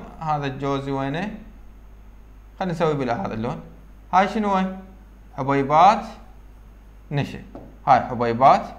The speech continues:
نشا. شنو؟ حبيبات نشا. نجي. ايش عندي بعد؟ راسم لي اياه هو بالبنفسجي النواة. لون فاتح.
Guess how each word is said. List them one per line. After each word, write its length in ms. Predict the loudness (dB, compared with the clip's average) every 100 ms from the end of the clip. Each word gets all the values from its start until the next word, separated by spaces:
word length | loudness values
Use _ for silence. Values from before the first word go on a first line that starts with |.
| -20 -20 -8
نشا. 300 | -8 -8 -12 -16 -18 -20 -20 -20 -20 -18 -16 -16 -18 -18 -18 -18 -16 -16 -16 -16 -16 -16 -18 -16 -18 -18 -18 -18 -16 -16 -16 -18 -20 -8
شنو؟ 280 | -4 -4 -4 -6
حبيبات 480 | -2 0 4 4 4 -2 -16 -20 -4
نشا. 260 | -2 -2 -6 -14 -18 -2
نجي. 280 | 0 2 0 -10 -18 -20 -20 -16
ايش 120 | -4
عندي 240 | 0 2
بعد؟ 440 | 4 4 4 2 -10 -18 -20 -20 -16 -16 -16 -20 -20 -12 2
راسم 300 | 2 2 0
لي 60 |
اياه 100 | 4
هو 200 | 4 2
بالبنفسجي 800 | 0 -2 -2 -2 -2 -4 -2 -6 -8 -14 -6
النواة. 460 | 0 2 4 2 -2 -10 -16 -16 -20 -20 -20 -20 -20 -20 -20 -20 -20 -20 -20 -20 -10
لون 300 | -4 -4 -4
فاتح. 640 | 0 4 4 4 -4 -6